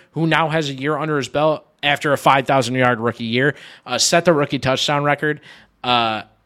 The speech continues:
so that, that puts them seventh. Uh, one, one that kinda I really hate to see is the Cowboys eighth. I hate seeing the Cowboys in any type of successful position. Uh, E S P N has them ranked tenth.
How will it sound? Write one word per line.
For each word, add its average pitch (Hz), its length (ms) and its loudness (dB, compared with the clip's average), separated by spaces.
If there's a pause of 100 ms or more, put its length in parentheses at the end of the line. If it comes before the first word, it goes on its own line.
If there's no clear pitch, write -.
(120)
so 156 220 0
that, 151 360 0
that 147 200 0
puts 170 160 -2
them 127 100 -8
seventh. 151 480 -2 (500)
Uh, 139 340 0
one, 214 580 -6
one 208 160 0
that 208 240 -2
kinda 185 320 0
I 156 240 2
really 143 400 -2
hate 139 260 -2
to 135 100 -10
see 139 220 -6
is 135 120 -6
the 123 60 -10
Cowboys 127 500 -2
eighth. 127 280 -4
I 113 80 -10
hate 139 220 -10
seeing 147 180 -8
the 123 60 -10
Cowboys 127 420 -6
in 110 80 -14
any 135 220 -10
type 123 160 -8
of 110 60 -18
successful 113 520 -12
position. 139 540 -10 (420)
Uh, 123 380 0 (180)
E 160 100 4
S 185 140 0
P 175 180 -4
N 175 140 0
has 151 220 -2
them 143 200 -4
ranked 143 280 -6
tenth. 139 480 -6